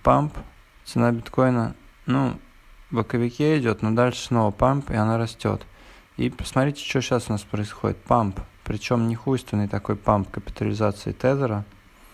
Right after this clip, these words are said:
происходит right here, right now. И мы ясно с вами видим, что было вот здесь, вот здесь. Ну, вот здесь не особо, но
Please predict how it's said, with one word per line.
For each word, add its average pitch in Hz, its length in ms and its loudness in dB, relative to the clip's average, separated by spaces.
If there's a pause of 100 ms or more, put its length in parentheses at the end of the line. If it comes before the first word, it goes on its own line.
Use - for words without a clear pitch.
(580)
происходит 110 500 -2 (760)
right 110 220 2
here, 135 340 0
right 113 280 0
now. 104 280 0 (1300)
И 110 120 0
мы 127 140 2
ясно 135 340 2
с - 120 -14
вами 113 300 2
видим, 110 240 0
что - 240 -4
было 104 280 0
вот 101 160 -2
здесь, 131 540 -2 (1120)
вот 107 140 -2
здесь. 123 640 -2 (800)
Ну, 120 220 0
вот 110 100 -6
здесь 117 320 -4
не 107 80 -2
особо, 127 440 -2
но 107 220 -2